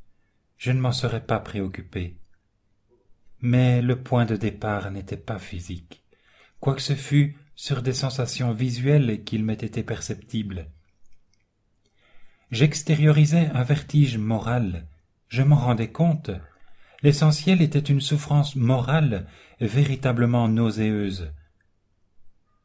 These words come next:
Je vis là, j'en pris mesure, le bouleversement de cette partie de mon moi qu'étaient mes motifs et mes valeurs morales. Tous mes crochets étaient cassés,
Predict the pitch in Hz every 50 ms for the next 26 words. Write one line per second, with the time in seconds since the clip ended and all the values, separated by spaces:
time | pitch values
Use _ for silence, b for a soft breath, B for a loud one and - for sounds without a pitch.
0 | _ _ _ - 95 113 110 110 117 120 120 127 - - - 98 98 104 120 127
1 | 123 - - - _ _ _ _ _ _ _ _ _ _ _ - - - - -
2 | _ _ _ 107 110 131 127 127 127 - - 123 113 107 107 101 95 127 131 127
3 | 113 95 85 87 90 b b b b b b b b b b 113 113 113 117 135
4 | 156 151 143 143 151 147 - - - 139 139 143 135 123 107 113 - - 117 107
5 | - - - 123 110 - - 131 123 110 110 101 101 101 98 95 95 98 101 104
6 | 110 123 139 147 B B B B B B B B _ _ - 135 131 131 - 151
7 | 143 135 127 120 120 123 120 - - 139 139 143 - - 110 107 107 104 98 107
8 | 104 101 101 95 92 92 95 92 87 95 92 92 90 87 87 - - _ _ _
9 | _ _ _ _ _ _ _ _ _ _ _ - - - _ _ _ _ _ _
10 | - 185 190 190 170 165 151 147 143 147 - - - 135 123 - - - 156 156
11 | 147 143 - - - 113 - - 127 123 127 - 135 123 - - - 156 147 143
12 | 139 - B